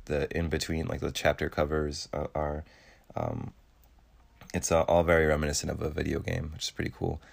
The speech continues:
Uh, so it's clear where the inspirations came from. Um, but yeah, so you're, you're following this dude, uh, that's reincarnated to a new world. Um, I forget what his original name was, like, in his human life,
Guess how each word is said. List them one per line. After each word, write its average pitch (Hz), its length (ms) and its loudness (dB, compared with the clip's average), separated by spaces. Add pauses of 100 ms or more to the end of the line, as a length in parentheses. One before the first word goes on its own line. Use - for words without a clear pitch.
(460)
Uh, 73 100 2
so 76 120 0
it's - 100 0
clear 80 240 0
where 73 100 0
the 76 100 0
inspirations - 580 -4
came - 200 -4
from. 78 260 -2 (460)
Um, 98 320 6
but 123 140 6
yeah, 143 200 6
so - 140 0
you're, 113 220 4
you're 113 120 4
following 143 460 4
this 110 160 0
dude, 82 340 2 (120)
uh, 85 180 0
that's - 180 -2
reincarnated 95 440 4
to 90 100 0
a - 20 2
new 87 80 4
world. 90 540 6
Um, 78 280 2 (280)
I 92 120 6
forget 101 340 4
what 95 80 6
his 82 100 4
original 78 360 4
name 87 200 4
was, 87 240 6
like, - 140 0
in 78 60 0
his 76 120 0
human 82 340 0
life, 80 280 0